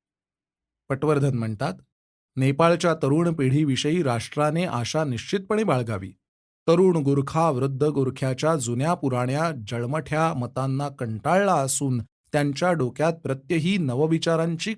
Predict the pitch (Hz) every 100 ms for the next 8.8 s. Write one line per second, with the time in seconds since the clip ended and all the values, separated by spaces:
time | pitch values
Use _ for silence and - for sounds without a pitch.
0 | - 120 127 196 208 127 113 98 92 107
1 | _ _ _ _ _ _ _ _ _ _
2 | _ _ _ _ - 156 143 170 165 170
3 | 165 - 127 196 202 147 135 139 160 160
4 | 151 139 120 147 147 147 151 - 123 123
5 | 156 170 139 135 139 143 135 107 127 135
6 | 117 - 156 185 - _ - 175 208 208
7 | 185 160 147 135 135 120 - 110 - -
8 | 165 190 180 185 151 139 196